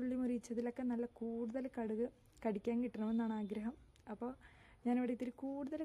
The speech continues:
കടുക് ഇടുന്നുണ്ട്. എന്നിട്ട് ഈ കടുകൊക്കെ ഒന്ന് പൊട്ടി വരുമ്പോഴത്തേക്കും നമുക്ക് ഉള്ളി ചേർത്ത് കൊടുക്കാം. ഉള്ളി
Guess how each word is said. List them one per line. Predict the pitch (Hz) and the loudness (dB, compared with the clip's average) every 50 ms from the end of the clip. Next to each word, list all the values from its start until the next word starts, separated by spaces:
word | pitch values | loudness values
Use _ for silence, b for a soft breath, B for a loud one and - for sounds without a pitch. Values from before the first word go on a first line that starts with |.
| - - | -2 0
കടുക് | 240 208 208 208 233 220 | 0 0 2 2 0 2
ഇടുന്നുണ്ട്. | 214 214 214 208 208 208 220 269 | 2 0 0 0 0 0 -2 -2
എന്നിട്ട് | 311 - - - - - - - - - - - - - - 370 330 | -4 -8 -12 -20 -20 -18 -16 -16 -16 -16 -20 -20 -8 -4 -2 -2 0
ഈ | - 302 | 2 4
കടുകൊക്കെ | 277 254 254 247 247 247 - 240 | 4 6 6 4 4 2 2 2
ഒന്ന് | 240 247 240 - - | 2 2 0 0 2
പൊട്ടി | 240 240 - - - - - 311 294 | 2 2 2 -2 -6 0 2 4 6
വരുമ്പോഴത്തേക്കും | 240 226 214 208 214 214 208 - 214 - - 302 359 - - - - - - - - - - - - - - - - - - 247 | 6 6 4 4 2 0 0 -2 -2 -2 -4 -4 -6 -6 -10 -20 -20 -20 -20 -20 -20 -20 -20 -20 -20 -20 -20 -18 -10 -2 2 4
നമുക്ക് | 254 254 240 220 - - - - - - | 4 4 4 2 0 -2 -8 -8 -2 2
ഉള്ളി | 262 262 247 240 | 4 4 4 4
ചേർത്ത് | 220 208 196 202 - | 4 2 2 0 -4
കൊടുക്കാം. | 202 196 196 - - - - - - - 285 | -6 -6 -6 -8 -10 -12 -20 -10 -6 -4 -2
ഉള്ളി | 285 302 330 | 0 0 0